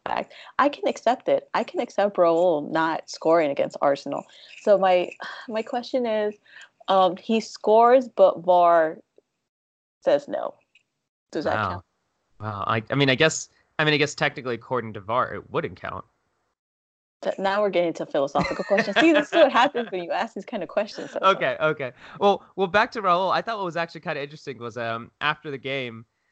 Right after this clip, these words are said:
Speaker 2: uh, they asked him about, about the match, about the penalty,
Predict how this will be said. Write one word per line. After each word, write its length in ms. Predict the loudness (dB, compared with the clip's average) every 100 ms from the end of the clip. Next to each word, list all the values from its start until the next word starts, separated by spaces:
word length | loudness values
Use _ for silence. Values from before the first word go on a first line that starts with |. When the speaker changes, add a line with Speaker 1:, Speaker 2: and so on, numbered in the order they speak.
| _
Speaker 2:
uh, 320 | -6 -6 -6 -6
they 160 | -4
asked 300 | -2 -4 -6
him 340 | -10 -10 -12 -16 _ _ _ -12
about, 680 | -10 -6 -2 -2 -2 -4 -6
about 240 | -6 -6
the 60 | -4
match, 260 | -4 -4
about 220 | -4 -6 -6
the 60 |
penalty, 520 | -6 -4 -4 -6 -8